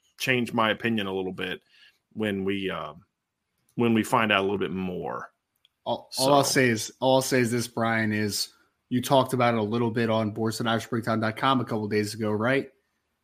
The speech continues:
Speaker 2: Chaos is
Speaker 1: Yeah.
Speaker 2: coming, folks.
Speaker 1: Yeah.
Speaker 2: It is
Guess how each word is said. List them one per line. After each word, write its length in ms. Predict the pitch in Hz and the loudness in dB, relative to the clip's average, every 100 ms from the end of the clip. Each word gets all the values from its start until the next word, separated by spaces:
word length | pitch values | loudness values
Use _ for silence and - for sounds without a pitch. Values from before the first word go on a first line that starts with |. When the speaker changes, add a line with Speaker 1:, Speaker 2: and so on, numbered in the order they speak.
| _ - | _ -12
Speaker 2:
Chaos 920 | - 131 135 101 95 - - - - - - | 0 6 6 6 2 0 2 2 0 -12 -10
is 180 | 104 104 | -4 2
Speaker 1:
Yeah. 140 | 98 | 4
Speaker 2:
coming, 320 | 131 120 98 | 4 0 -2
folks. 760 | 92 - 98 95 - - - - - | -6 -6 -6 -4 -2 -2 -2 -6 -6
Speaker 1:
Yeah. 220 | 104 95 | -4 0
Speaker 2:
It 120 | 104 | 0
is 340 | 107 101 - | -2 -2 -6